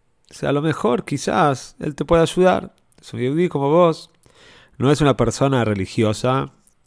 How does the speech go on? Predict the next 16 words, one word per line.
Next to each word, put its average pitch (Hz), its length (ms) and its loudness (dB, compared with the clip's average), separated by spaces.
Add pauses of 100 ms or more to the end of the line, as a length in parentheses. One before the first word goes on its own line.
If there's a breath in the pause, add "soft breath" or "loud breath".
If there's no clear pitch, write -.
(180)
No 107 160 -6
usa 120 200 -4
kipá 127 340 0
como 131 220 -2
vos, 117 420 -2
no - 120 -14
usa 101 200 -8
sombrero, 117 680 0
no 98 80 -8
usa 98 180 -10
tzitzis, 160 380 -4
pero 147 400 0 (800)
quizás 165 180 -4
te 147 120 2
pueda 110 180 4
ayudar". - 340 -8